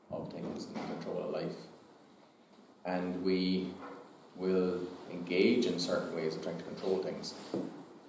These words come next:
Okay? And one of those is worrying.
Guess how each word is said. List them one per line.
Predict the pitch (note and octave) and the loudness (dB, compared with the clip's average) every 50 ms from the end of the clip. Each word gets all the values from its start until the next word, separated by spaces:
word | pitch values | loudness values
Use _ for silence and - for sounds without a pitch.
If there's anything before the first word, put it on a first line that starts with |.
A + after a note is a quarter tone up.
| - - - - - - - - - - - - - | -18 -16 -16 -16 -18 -16 -16 -16 -18 -18 -18 -12 -10
Okay? | F2 F2 F2+ F#2+ G2+ G2+ - - - - - - - - - - - - - - - - - - - - - - - - - - - - - - - - - _ _ - - - | -8 -6 -6 -6 -8 -8 -10 -14 -18 -18 -20 -20 -20 -20 -20 -20 -20 -20 -20 -20 -20 -20 -20 -20 -20 -20 -20 -20 -20 -20 -20 -20 -20 -20 -20 -20 -20 -20 -20 _ _ -20 -16 -8
And | F2+ F2+ F2 F2+ F2 F2 F2 F2 F2 - - - - | -4 -2 -2 0 0 0 -2 -2 -2 -4 -6 -2 0
one | F#2+ G#2 G#2 | 2 4 4
of | G2+ F#2+ | 4 4
those | - - - - | 2 2 2 0
is | - F2 E2 - | -2 -4 -4 0
worrying. | - G2 G2 F#2+ - - - - | 2 4 4 4 4 2 -2 -4